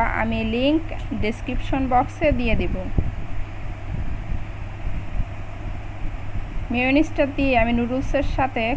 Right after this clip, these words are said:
খুব ভালো করে মিশিয়ে নেব। তবে এই নুডলসের পুরো প্রসেসটা আপনাদের কিন্তু লো হিটে রেখে করতে হবে, তা না হলে কিন্তু নুডলস অনেক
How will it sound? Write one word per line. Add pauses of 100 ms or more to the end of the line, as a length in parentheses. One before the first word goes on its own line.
খুব
ভালো
করে
মিশিয়ে
নেব। (1800)
তবে
এই
নুডলসের (140)
পুরো
প্রসেসটা
আপনাদের
কিন্তু
লো
হিটে
রেখে
করতে
হবে,
তা
না
হলে
কিন্তু
নুডলস
অনেক